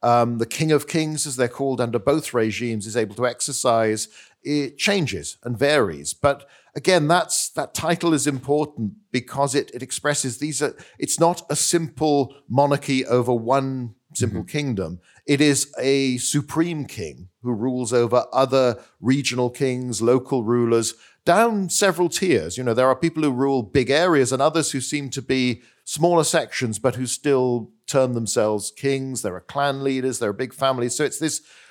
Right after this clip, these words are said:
Speaker 1: it's this mesh of different groups, different organizations, big cities, some of them Greek, like Seleucia
Speaker 2: Mm-hmm.
Speaker 1: on the Tigris, founded by the Seleucids. That's,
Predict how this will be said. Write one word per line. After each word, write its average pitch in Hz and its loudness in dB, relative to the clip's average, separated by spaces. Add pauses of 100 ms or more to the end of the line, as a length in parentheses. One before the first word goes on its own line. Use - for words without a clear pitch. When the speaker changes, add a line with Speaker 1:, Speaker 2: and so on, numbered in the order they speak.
(540)
Speaker 1:
it's - -4
this 160 0
mesh 160 0
of 147 0 (140)
different 160 0
groups, 143 -2
different 143 -2
organizations, 135 0 (420)
big 117 4
cities, 175 2
some 147 4
of 147 0
them 135 -4
Greek, 147 -2
like 123 2
Seleucia 120 0 (100)
Speaker 2:
Mm-hmm. 104 0
Speaker 1:
on 110 2
the 113 -4
Tigris, 127 -4
founded 117 -4
by 104 0
the 101 -10
Seleucids. 131 -4
That's, - -12